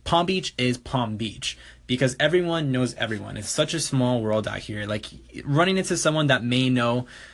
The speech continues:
someone that you knew that you went to, like, middle school with is just not a surprise anymore.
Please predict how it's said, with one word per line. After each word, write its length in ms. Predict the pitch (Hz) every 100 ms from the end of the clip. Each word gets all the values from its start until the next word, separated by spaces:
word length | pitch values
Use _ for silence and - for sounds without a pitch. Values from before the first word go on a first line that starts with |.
| -
someone 360 | - - 165 165
that 100 | 143
you 180 | 123 139
knew 140 | 139
that 100 | 135
you 100 | 123
went 120 | 123 123
to, 180 | 113 -
like, 200 | 104 117
middle 180 | 120 123
school 200 | - 131
with 280 | 131 127
is 160 | 113 104
just 380 | 117 104 - - -
not 220 | 123 120
a 60 | 110
surprise 420 | 117 110 107 101
anymore. 380 | - - -